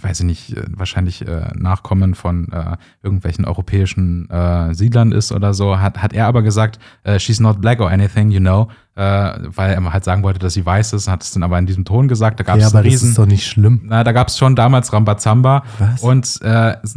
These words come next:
Speaker 1: kam, ja, nee, du kennt, du weißt doch, wie die Medien funktionieren. Und, äh, und dann, oder seinen pa-, pakistanischen Kameraden, äh, ich erkläre auch gleich, warum ich das sage. In der britischen Armee
Speaker 2: Mhm.
Speaker 1: hat er als Our Little Parky Friend, äh, tituliert. Das Ding ist,
Speaker 2: Mhm.
Speaker 1: ich sag das nicht, weil ich irgendwie sagen möchte, was für ein schlimmer Rassist,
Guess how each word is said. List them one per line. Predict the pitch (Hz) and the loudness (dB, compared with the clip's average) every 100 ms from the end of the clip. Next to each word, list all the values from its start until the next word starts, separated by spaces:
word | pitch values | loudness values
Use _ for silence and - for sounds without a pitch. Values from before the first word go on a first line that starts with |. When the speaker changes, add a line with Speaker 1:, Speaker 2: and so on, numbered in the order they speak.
| 113 | -4
Speaker 1:
kam, | - 110 104 | 0 0 0
ja, | 95 85 107 98 - | 0 0 2 0 -4
nee, | 82 - | -8 -6
du | 95 | -6
kennt, | - 90 - | -4 -6 -4
du | |
weißt | 87 - | -4 -2
doch, | 90 | -2
wie | |
die | 92 | -2
Medien | 92 90 | 0 0
funktionieren. | 87 - 80 78 - _ - | -2 -4 -4 -6 -10 _ -4
Und, | 107 113 117 110 - | 0 4 4 2 0
äh, | 104 104 - | 0 0 0
und | 107 | 0
dann, | 101 104 | 2 2
oder | 95 104 | 2 0
seinen | 101 98 | 2 0
pa-, | 95 | 0
pakistanischen | - - 107 - 101 117 107 | -4 -6 -6 -2 0 2 0
Kameraden, | - 98 90 95 117 127 123 _ _ - | 0 0 2 2 2 2 -2 _ _ -4
äh, | 107 107 107 104 104 | 0 2 2 0 -4
ich | 95 | -4
erkläre | 104 127 123 | -2 0 0
auch | |
gleich, | 110 107 | 0 0
warum | 101 113 | 2 2
ich | |
das | - - | 0 -4
sage. | 73 78 | -4 -2
In | 85 | -2
der | |
britischen | - 104 98 | -2 -2 -2
Armee | - 104 104 | 0 2 2
Speaker 2:
Mhm. | |
Speaker 1:
hat | 104 | 2
er | 101 | 0
als | - 95 - - - | -2 -2 -4 -10 -2
Our | 101 113 | 0 2
Little | 107 113 117 | 2 0 -2
Parky | 113 - 117 - 110 | -4 -2 -2 0 -4
Friend, | - 92 101 - _ - | -2 0 0 -4 _ -8
äh, | 95 | -6
tituliert. | 95 107 107 104 117 - _ _ _ | -4 -4 0 0 -2 -6 _ _ _
Das | - | -8
Ding | - 131 | -2 0
ist, | 120 113 - | 4 2 0
Speaker 2:
Mhm. | - | -4
Speaker 1:
ich | |
sag | 120 123 | -2 -2
das | 123 139 | 0 2
nicht, | 147 - | 2 2
weil | 110 107 | 0 2
ich | 113 | 2
irgendwie | 110 110 | 2 2
sagen | 104 110 117 | 4 4 4
möchte, | 110 - | 2 0
was | 98 - | -2 0
für | 107 | -2
ein | |
schlimmer | - 120 110 | 2 2 2
Rassist, | 92 - 165 - - | 0 0 -2 -2 -10